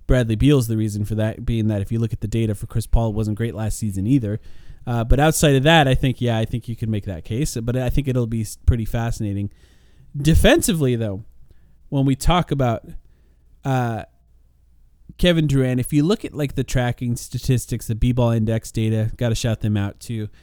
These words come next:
Um, at, at some point of every one of these podcasts, I gotta mention them. Um, he, he's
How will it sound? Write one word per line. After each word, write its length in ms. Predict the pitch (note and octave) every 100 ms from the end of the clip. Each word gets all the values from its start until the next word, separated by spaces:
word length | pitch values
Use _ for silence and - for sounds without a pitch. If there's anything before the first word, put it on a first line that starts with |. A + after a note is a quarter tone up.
| _ - _
Um, 280 | A#2+ G#2+ G#2+
at, 200 | - A#2+ -
at 200 | B2+ A2+
some 260 | - D#3+
point 220 | C#3+ C#3+ C3
of 80 | B2
every 280 | C#3 C#3 C3+
one 160 | C3
of 80 | B2+
these 160 | B2+ -
podcasts, 500 | D3 C3 B2 A2 B2
I 60 |
gotta 160 | A2+ A2
mention 320 | A#2 G#2+ G#2+
them. 220 | G#2 A2 - - - - -
Um, 380 | D#3 C#3 C3 C3 - - - - _
he, 360 | - F#3+ G3 -
he's 640 | - G3+ G3+ F3 - -